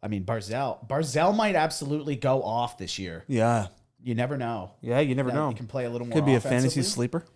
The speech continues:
Speaker 1: Could be for sure.
Speaker 2: Yeah.
Speaker 1: Guy's an absolute assist machine, though.
Speaker 2: Carlo Yamamoto signs two years at six point two million dollars for the total contract, three point one A A V.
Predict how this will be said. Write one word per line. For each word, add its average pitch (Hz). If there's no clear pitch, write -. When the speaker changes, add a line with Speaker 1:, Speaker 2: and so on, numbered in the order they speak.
Speaker 1:
Could 123
be 101
for 104
sure. 113
Speaker 2:
Yeah. 120
Speaker 1:
Guy's 117
an 113
absolute -
assist -
machine, 117
though. 80
Speaker 2:
Carlo 127
Yamamoto 127
signs 123
two -
years 135
at -
six -
point 127
two 131
million 120
dollars 117
for -
the 113
total 113
contract, 110
three 123
point 113
one 113
A 104
A 117
V. 113